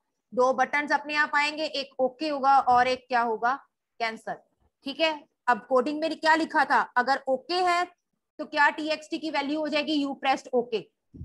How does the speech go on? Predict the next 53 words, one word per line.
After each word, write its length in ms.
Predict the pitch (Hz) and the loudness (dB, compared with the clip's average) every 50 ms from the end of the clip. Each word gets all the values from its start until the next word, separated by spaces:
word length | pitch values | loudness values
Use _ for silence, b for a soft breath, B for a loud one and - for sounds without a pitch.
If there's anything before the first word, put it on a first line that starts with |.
| - _ _ _ _ | -20 _ _ _ _
तो 100 | - - - | -12 -2 -2
OK 260 | 262 247 254 311 311 | -2 -2 0 -4 -6
पे 120 | 320 330 339 | -6 -6 -6
click 260 | 311 320 320 - - | -6 -6 -8 -2 -2
करेंगे 380 | 330 320 320 320 330 320 339 349 | 0 2 2 0 0 0 -2 -2
तो 120 | 349 349 | -2 0
क्या 180 | 349 349 339 349 | 2 4 4 4
लिखा 280 | 339 339 339 330 330 | 4 2 2 2 2
आ 40 | 330 | 4
जाएगा, 280 | 285 302 285 277 269 269 | 4 2 0 0 0 0
यहाँ 180 | 269 247 262 | 0 0 0
पे 120 | 262 - 269 | 0 -2 -4
आप 120 | 262 254 | -4 -4
नीचे 180 | 262 254 277 269 | -6 -8 -6 -2
देख 180 | 262 262 262 - | 0 -2 -2 -2
सकते 260 | - 294 - - 320 | -6 -10 -6 -4 -4
हो 60 | 311 | -2
you 200 | 262 269 285 277 - | -2 -4 -4 -6 -2
pressed 280 | 285 269 - - - - 262 | -2 -2 -2 -2 -4 -2 -2
OK 220 | 254 254 - 269 254 | -2 -2 -2 -4 -4
लिखा 220 | 254 - - 262 | -4 -2 0 0
हुआ 200 | 240 233 233 220 | 2 2 2 2
आ 80 | 202 190 | 2 2
रहा 80 | 170 | -2
है, 60 | - - _ _ _ _ _ _ _ _ _ _ _ _ _ _ _ _ - | -6 -10 _ _ _ _ _ _ _ _ _ _ _ _ _ _ _ _ -14
ठीक 100 | 254 - | -6 -4
है। 80 | 330 359 349 b b b b b - | -4 -4 -4 b b b b b 0
अगर 260 | 269 262 302 330 320 | 0 2 2 0 -2
in 180 | 339 349 339 330 | -2 -4 -6 -4
case 260 | 330 330 349 349 349 | -4 -4 -4 -2 -4
मैं 100 | 330 330 | -4 -4
cancel 360 | 330 311 277 277 269 339 339 | -2 -2 -4 -2 -2 -2 -2
के 100 | 330 349 | 0 -2
ऊपर 220 | 349 339 339 339 330 | -2 -2 -2 -2 0
करती 280 | 320 311 302 311 320 | 0 -2 -2 -2 -4
हूँ 80 | 330 - | -4 -4
तो 60 | 330 330 | -4 0
क्या 180 | 320 302 294 | 4 4 4
लिखा 240 | 285 294 294 302 302 | 4 2 0 2 2
आएगा, 220 | 285 269 262 285 294 | 2 4 2 0 0
you 220 | 262 269 277 269 - | 0 -4 -6 -6 0
pressed 340 | 277 262 254 254 - _ - | 2 2 2 0 -4 _ -2
cancel, 360 | 254 240 240 - 262 226 185 160 _ _ _ _ _ _ _ _ _ _ _ _ _ _ _ _ _ _ _ 277 | -2 -2 0 -2 -2 -2 -2 -4 _ _ _ _ _ _ _ _ _ _ _ _ _ _ _ _ _ _ _ -14
ठीक 100 | 285 - | -6 -4
है। 100 | 339 320 - 294 | -4 0 2 4
और 160 | 285 285 294 | 4 4 4
ये 260 | 262 269 294 311 339 320 | 0 -2 -4 -4 -4 -4
जो 160 | 320 349 349 | -4 -4 -4
दो 220 | 247 277 277 285 269 | -4 -4 -6 -2 0
values 480 | 277 262 254 254 269 302 320 - 294 | 2 2 2 2 -2 -2 -4 -2 0
है 140 | 285 269 277 | 0 0 0
you 180 | 269 254 277 269 - | 0 -2 -6 -8 -4
press 280 | - 277 277 285 277 | -2 0 0 0 -2